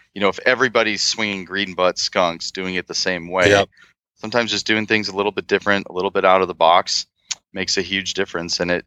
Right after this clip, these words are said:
Speaker 1: you know, and it makes it fun. And I think, you know, lastly, what I'll say is that, you know, we talked a lot about kind of, like, positioning the fly and
Speaker 2: Mm-hmm.
Speaker 1: swinging your fly. You know, I think the, the thing that my clients always said to me was that,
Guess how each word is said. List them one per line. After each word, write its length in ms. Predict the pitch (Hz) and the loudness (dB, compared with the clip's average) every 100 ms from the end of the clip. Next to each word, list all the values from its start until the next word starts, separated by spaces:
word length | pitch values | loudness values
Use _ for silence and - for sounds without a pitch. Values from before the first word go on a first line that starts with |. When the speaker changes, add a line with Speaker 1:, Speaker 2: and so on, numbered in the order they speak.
| _ - _ | _ -20 _
Speaker 1:
you 80 | - | -2
know, 80 | 160 | 2
and 80 | 156 | 2
it 60 | |
makes 240 | 151 165 - | 2 2 2
it 100 | 113 | -2
fun. 380 | - 117 87 87 | 4 4 4 0
And 100 | 95 | 0
I 100 | 98 | 2
think, 240 | 110 104 _ _ | 0 -4 _ _
you 80 | 107 | -6
know, 100 | 92 | 0
lastly, 460 | 101 131 131 117 | 2 2 0 -6
what 140 | 98 92 | -6 -4
I'll 100 | 90 | -4
say 340 | - 92 87 87 | -4 -6 -4 -6
is 420 | - 87 85 - | -10 -12 -12 -10
that, 260 | 87 85 - _ _ _ _ | -4 -4 -4 _ _ _ _
you 80 | 107 | -6
know, 80 | 104 | -4
we 100 | 113 | 0
talked 300 | - 156 131 | 4 4 4
a 60 | |
lot 220 | 104 101 | 4 4
about 300 | 98 92 87 | 4 0 -2
kind 200 | - 95 | -4 -8
of, 80 | 87 80 | -8 -6
like, 240 | 82 - | -8 -8
positioning 540 | - 80 92 - 92 87 | -14 -8 -6 -6 -8 -10
the 60 | |
fly 400 | 82 - 85 85 | -12 -2 0 2
and 140 | 85 113 | 0 0
Speaker 2:
Mm-hmm. 100 | 101 | -2
Speaker 1:
swinging 280 | 90 104 104 | -4 -6 -6
your 160 | 85 _ _ | -10 _ _
fly. 280 | 82 82 82 _ _ _ _ _ _ | -6 -6 -14 _ _ _ _ _ _
You 80 | - | -4
know, 60 | |
I 100 | 131 | 0
think 240 | 131 151 139 | 2 0 2
the, 300 | 117 104 - - 87 | 4 4 2 -8 -12
the 120 | 101 | -12
thing 260 | - 143 135 | -2 -2 0
that 120 | 110 | 0
my 160 | 101 95 | 0 -2
clients 500 | - 107 104 104 - | -2 2 2 2 0
always 300 | 95 92 90 | 0 0 -4
said 240 | - 92 | -4 -4
to 100 | - | -6
me 180 | 87 82 | -14 -14
was 280 | 82 80 - | -14 -14 -6
that, 260 | 87 85 | -2 -2